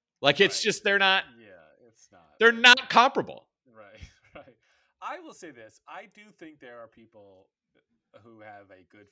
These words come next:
Speaker 2: faith objection who think it's murder, you know, and they think that we are allowing murder, you know, like, th-, that they really do believe it's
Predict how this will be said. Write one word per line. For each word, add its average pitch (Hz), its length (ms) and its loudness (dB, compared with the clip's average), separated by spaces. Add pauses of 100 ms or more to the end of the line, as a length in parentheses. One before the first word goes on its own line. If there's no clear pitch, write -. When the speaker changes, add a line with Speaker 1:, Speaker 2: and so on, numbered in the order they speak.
Speaker 2:
faith 95 240 -20 (220)
objection 92 580 -20 (540)
who 117 100 -20
think 110 300 -20
it's - 180 -20
murder, 80 320 -20 (720)
you 110 60 -20
know, 104 340 -20
and 101 140 -20
they 110 140 -20
think 120 280 -20 (100)
that 107 140 -20
we 107 240 -20
are 90 480 -20 (1400)
allowing 117 360 -20
murder, 143 340 -20 (420)
you 113 100 -20
know, 110 260 -20
like, 98 220 -20 (140)
th-, - 180 -20
that 110 160 -20 (100)
they 117 120 -20 (100)
really 120 300 -20
do 107 160 -20
believe 92 320 -20 (180)
it's - 220 -20